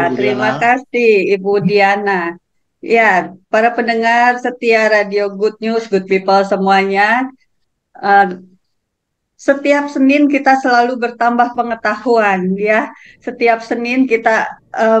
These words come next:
Speaker 2: bertambah apa saja yang harus kita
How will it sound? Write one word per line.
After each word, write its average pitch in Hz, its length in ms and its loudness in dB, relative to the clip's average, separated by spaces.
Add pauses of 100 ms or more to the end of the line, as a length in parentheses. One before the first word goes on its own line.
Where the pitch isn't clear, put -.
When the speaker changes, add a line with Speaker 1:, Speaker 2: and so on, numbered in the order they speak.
(100)
Speaker 2:
bertambah 220 800 -2 (1800)
apa 254 400 0
saja 247 480 0 (880)
yang 240 240 0
harus 254 320 -2
kita 233 640 0